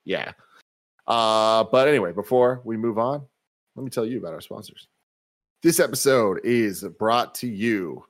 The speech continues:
by fubo dot T V. Are you sick of cable? We are too. I definitely know that I am. It's way too expensive.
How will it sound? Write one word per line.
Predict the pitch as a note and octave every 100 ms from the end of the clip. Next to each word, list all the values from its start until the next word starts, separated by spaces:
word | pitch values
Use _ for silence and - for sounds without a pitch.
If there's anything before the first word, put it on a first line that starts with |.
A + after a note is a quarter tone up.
| -
by | F#2 G#2 G2 F2 C#2 - _ _ _ _
fubo | - C#3+ G2 E2+ A#1 - _
dot | A2 G2 A2+ - -
T | - F#2 F#2 F#2+ _
V. | F#2 F2+ D2 C#2 - -
Are |
you | C#3
sick | E3+ F#3+ D3
of | -
cable? | D#3+ D#3 C#3+ C#3+ - -
We | C3+
are | G#2+ F2
too. | - D2 -
I | - A2+
definitely | C#3+ C#3 C3+
know | A#2 A2+
that | G2
I | E2 F2+
am. | D2+ - _
It's | - F#2
way | G2+ E3+
too | E3+ D#3+
expensive. | A2+ B2+ A#2 A#2 A2+